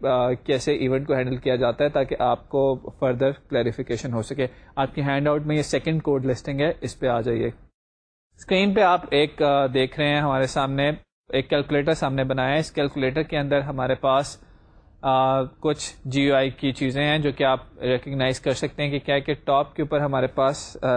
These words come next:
ایک label ہے first آپرینڈ، اس کے بعد ہمارے پاس ایک، آ، text field ہے،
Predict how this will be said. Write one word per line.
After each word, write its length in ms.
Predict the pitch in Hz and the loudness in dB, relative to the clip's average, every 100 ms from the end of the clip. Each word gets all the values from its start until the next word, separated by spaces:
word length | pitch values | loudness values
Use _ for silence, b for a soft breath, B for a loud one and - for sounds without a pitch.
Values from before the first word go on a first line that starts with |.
| 123 127 | 2 0
ایک 220 | 127 135 | -2 0
label 320 | 123 131 151 | 0 2 2
ہے 120 | 160 156 | 2 0
first 280 | 147 139 - | 0 -2 2
آپرینڈ، 440 | 160 156 156 156 160 _ _ _ _ - | 0 2 -2 0 -4 _ _ _ _ -8
اس 180 | 156 - | -8 -2
کے 120 | 165 | -2
بعد 260 | 139 139 139 | 2 2 2
ہمارے 280 | 143 131 135 | -2 0 0
پاس 480 | - 135 135 - - | 0 0 0 -2 -10
ایک، 440 | - 127 131 - | -2 -2 -2 -2
آ، 140 | 131 123 | 0 0
text 520 | 123 143 147 - - | -2 -4 -4 -6 -4
field 280 | 160 156 147 | 0 0 0
ہے، 180 | 143 | 0